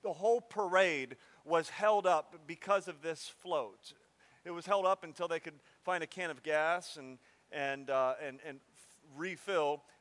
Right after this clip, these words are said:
the float with gas. The funny and shameful thing about this is that the float represented the Standard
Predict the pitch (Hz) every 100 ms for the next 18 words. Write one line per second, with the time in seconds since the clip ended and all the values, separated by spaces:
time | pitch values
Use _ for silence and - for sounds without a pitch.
0 | - 151 160 151 147 151 143 139 139 143
1 | 131 - 151 185 170 151 135 180 170 160
2 | 147 185 175 160 151 156 156 - 123 139
3 | - - _ _ _ 175 147 180 175 156
4 | - 208 214 180 180 - 165 170 165 151
5 | 175 180 175 143 135 - 185 180 175 165